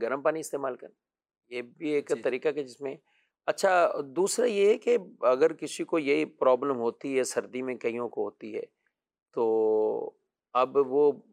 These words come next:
Speaker 1: ناک میں پانی چڑھانا، ایک تو فرض غسل والی صورت ہے، وہ تو اپنی جگہ ہی ہے، گرم پانی کرے اور پورے اس کے تقاضے کرے، لیکن عام وضو اگر کریں، نارمل وضو کریں، تو اس میں اگر یہ عرضہ پیش آ جاتا ہے یا ٹھنڈا ہی پانی اتنا ہے،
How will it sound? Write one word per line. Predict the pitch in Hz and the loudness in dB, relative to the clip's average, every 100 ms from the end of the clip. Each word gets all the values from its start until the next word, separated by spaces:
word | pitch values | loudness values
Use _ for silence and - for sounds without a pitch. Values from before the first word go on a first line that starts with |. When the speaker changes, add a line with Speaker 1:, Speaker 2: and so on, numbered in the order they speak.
| _ _ | _ _
Speaker 1:
ناک | 127 123 135 - | -6 0 0 -2
میں | 143 | -6
پانی | 135 123 120 135 135 | -2 -2 -2 -4 -6
چڑھانا، | 127 123 107 113 110 104 104 - | -4 -2 0 0 -2 -4 -8 -6
ایک | 127 139 | -6 -4
تو | - 156 | -2 -2
فرض | - 160 156 127 | 2 0 0 -2
غسل | 123 123 147 | -8 -2 0
والی | 135 131 | 2 0
صورت | 127 123 123 127 | -2 -2 0 0
ہے، | |
وہ | 120 120 | -2 -2
تو | 131 | 2
اپنی | 113 110 131 123 | 0 0 -8 -4
جگہ | 110 113 | -4 -2
ہی | 131 123 | -4 -4
ہے، | 113 | -2
گرم | 113 117 | -2 0
پانی | 117 117 | -2 -2
کرے | 110 120 123 | -2 0 4
اور | 117 | 2
پورے | - - 139 139 | 0 -2 2 2
اس | 127 | 2
کے | 143 | -2
تقاضے | - - 113 110 120 | -2 -2 0 0 0
کرے، | 110 113 - _ _ _ _ _ _ | -2 -8 -12 _ _ _ _ _ _
لیکن | 127 143 135 - | -4 -2 -2 0
عام | 151 170 165 - - | 2 2 0 -10 -20
وضو | 117 120 117 151 | -8 -4 0 2
اگر | 123 123 | 2 0
کریں، | 117 110 110 | 0 -2 -2
نارمل | 107 107 110 117 | -4 -6 -4 -6
وضو | 104 101 110 | -6 -8 -8
کریں، | 107 107 104 | -6 -8 -10
تو | - 107 104 - | -4 -2 -2 -6
اس | - - 147 | -10 -10 -6
میں | 139 | -4
اگر | 139 131 127 | 0 -2 -4
یہ | 127 131 | 0 2
عرضہ | 113 110 127 120 | 2 2 0 0
پیش | 117 110 | -2 -4
آ | 107 | -2
جاتا | 107 107 - | -2 -2 -2
ہے | 107 | -4
یا | 107 | -4
ٹھنڈا | - 139 135 | -6 -6 0
ہی | 143 | 0
پانی | 120 113 117 | 0 -2 -4
اتنا | 107 113 113 | -10 -6 -6
ہے، | 107 | -8